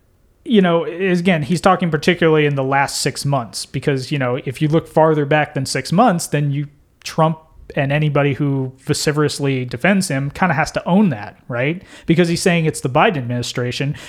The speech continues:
and it's their fault for any crime problems. Thus, logically, it follows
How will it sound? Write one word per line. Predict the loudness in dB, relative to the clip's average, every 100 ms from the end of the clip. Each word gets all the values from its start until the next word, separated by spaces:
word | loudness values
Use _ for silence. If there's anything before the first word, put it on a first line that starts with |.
| -6
and | -4
it's | -2
their | 2 2
fault | 2 0 -2 -2
for | -2 0
any | 0
crime | -2 0 0 0
problems. | -2 -8 -10 -8
Thus, | 0 0 0
logically, | -2 -2 -2 -4 -6
it | -4
follows | -2 2 2 0